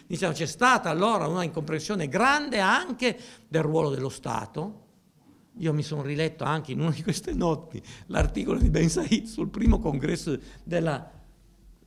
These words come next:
di lotta continua, e poi Critique communiste ha fatto questo questo numero speciale che si chiama La strategia rivoluzionaria in Europa occidentale del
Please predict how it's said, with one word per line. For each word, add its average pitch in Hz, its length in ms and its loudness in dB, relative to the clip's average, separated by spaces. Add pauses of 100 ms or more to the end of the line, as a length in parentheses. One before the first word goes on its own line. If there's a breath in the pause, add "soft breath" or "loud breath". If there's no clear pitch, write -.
(180)
di 180 400 -4
lotta 185 320 4
continua, 170 920 -2
e 233 140 2
poi 247 500 6 (200)
Critique 226 440 2
communiste 185 520 2 (460 loud breath)
ha 190 100 -4
fatto 226 320 2
questo 175 580 0 (600)
questo 180 240 -6
numero 208 400 0
speciale 156 680 -4
che 165 100 -10
si 147 160 -10
chiama 143 480 -2 (300 loud breath)
La 160 120 -4
strategia 208 540 -4
rivoluzionaria 175 800 -2
in 156 80 -2
Europa 156 400 -2
occidentale 127 680 -6
del 139 400 -4